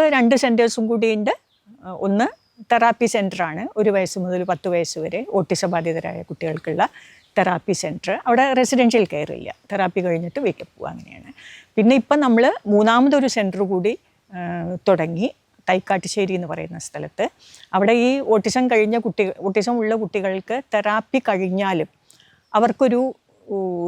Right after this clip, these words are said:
സോഷ്യൽ ആക്സെപ്റ്റൻസ് കിട്ടണില്ല, സ്കൂളുകളിൽ അഡ്മിഷൻ കിട്ടണില്ല, അങ്ങനെ ഒരുപാട് ഒരുപാട് പ്രോബ്ലംസ്. അപ്പോൾ ആ പ്രോബ്ലംസിനെയൊക്കെ ഒന്ന് അഡ്രസ്സ് ചെയ്യുകയും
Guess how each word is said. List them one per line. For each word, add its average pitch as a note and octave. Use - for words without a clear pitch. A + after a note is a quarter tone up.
സോഷ്യൽ A#3+
ആക്സെപ്റ്റൻസ് G3+
കിട്ടണില്ല, D3+
സ്കൂളുകളിൽ C4+
അഡ്മിഷൻ G3
കിട്ടണില്ല, D#3
അങ്ങനെ D#4+
ഒരുപാട് B3+
ഒരുപാട് G#3+
പ്രോബ്ലംസ്. E3
അപ്പോൾ -
ആ A#3
പ്രോബ്ലംസിനെയൊക്കെ B3+
ഒന്ന് A#3+
അഡ്രസ്സ് F#3
ചെയ്യുകയും F3